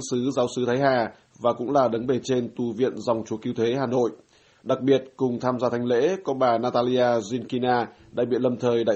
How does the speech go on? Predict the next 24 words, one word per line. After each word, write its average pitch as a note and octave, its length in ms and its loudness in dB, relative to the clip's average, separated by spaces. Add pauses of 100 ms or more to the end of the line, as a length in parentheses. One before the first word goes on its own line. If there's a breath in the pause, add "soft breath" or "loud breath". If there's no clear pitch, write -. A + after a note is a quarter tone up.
sứ A2+ 120 -8
quán A#2 280 2
Ukraine A#2+ 480 0
ở A2 100 -4
Hà G#2+ 100 0
Nội A#2+ 240 2 (300 soft breath)
và A#2 280 2
Đại A2+ 180 0 (140)
sứ A#2 140 -2
Italy A#2+ 480 -2
tại A2 100 -2
Việt A2 140 -4
Nam A#2+ 280 0 (160)
Antonio B2 640 0
Alessandro A#2+ 720 2 (140)
và A#2 80 0
phu B2 160 -4
nhân, B2 280 0 (320 soft breath)
vẫn B2+ 280 -2
theo B2+ 280 0
nhà A2+ 160 -2
thờ A2 160 -2
Thái A2+ 140 -2
Hà. A#2+ 300 -2